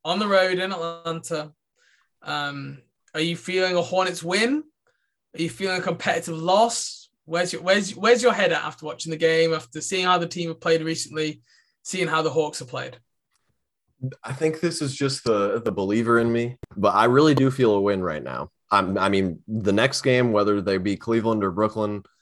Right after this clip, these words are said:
Speaker 2: who knows? But I do, I think this, this game right here, they're, they're set up well.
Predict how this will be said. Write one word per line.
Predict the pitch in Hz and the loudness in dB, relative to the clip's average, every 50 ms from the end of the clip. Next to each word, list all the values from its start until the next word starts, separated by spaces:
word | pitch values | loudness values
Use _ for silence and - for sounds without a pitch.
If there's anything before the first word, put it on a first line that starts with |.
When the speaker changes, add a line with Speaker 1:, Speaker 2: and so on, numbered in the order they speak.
| _ _ _ _ _ _ _ _ _ | _ _ _ _ _ _ _ _ _
Speaker 2:
who | 101 107 110 107 | -4 -2 -2 0
knows? | 95 71 55 - - - - - | 0 -2 -4 -6 -10 -12 -8 0
But | - 98 92 92 - - _ _ _ _ _ _ - | 4 6 6 6 4 0 _ _ _ _ _ _ 2
I | 110 117 131 | 4 4 6
do, | 135 147 147 170 170 - | 6 8 8 8 8 6
I | 101 110 113 131 143 | 4 2 2 2 0
think | - 165 156 147 131 107 | 0 -2 -4 -4 -4 -2
this, | 104 120 127 131 - | -2 -2 -2 -2 -8
this | 123 95 98 113 123 127 | -10 -4 -2 -2 -2 0
game | - 127 123 120 120 110 | 0 0 0 2 0 2
right | 110 107 107 107 | 2 0 0 2
here, | 107 104 104 104 101 - 101 | 0 0 2 0 0 -2 -6
they're, | 92 101 98 92 92 - | -6 -4 -4 -4 -4 -4
they're | 87 95 92 92 | -4 -4 -4 -4
set | - - 117 107 113 | -2 0 2 4 4
up | 110 - - | 4 2 2
well. | 107 104 101 101 104 104 107 _ | 2 4 4 4 2 0 -2 _